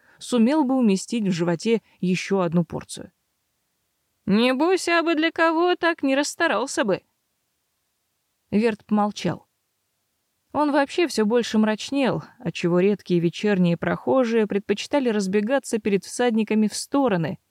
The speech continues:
а не рассматривать, о чем им там жестикулирует связанная девка.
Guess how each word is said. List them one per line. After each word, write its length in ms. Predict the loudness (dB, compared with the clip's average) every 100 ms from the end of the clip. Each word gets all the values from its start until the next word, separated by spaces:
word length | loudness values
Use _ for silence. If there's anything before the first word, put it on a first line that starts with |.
| _ _
а 100 | -2
не 100 | 0
рассматривать, 720 | 0 -4 -2 0 0 -2 -4 _ _ _
о 120 | -4
чем 380 | -4 -2 -2 -2
им 240 | 0 0 2
там 240 | 2 0
жестикулирует 760 | 0 -4 -2 0 2 4 4 2
связанная 580 | -4 -2 0 2 0 0
девка. 400 | -2 -6 -16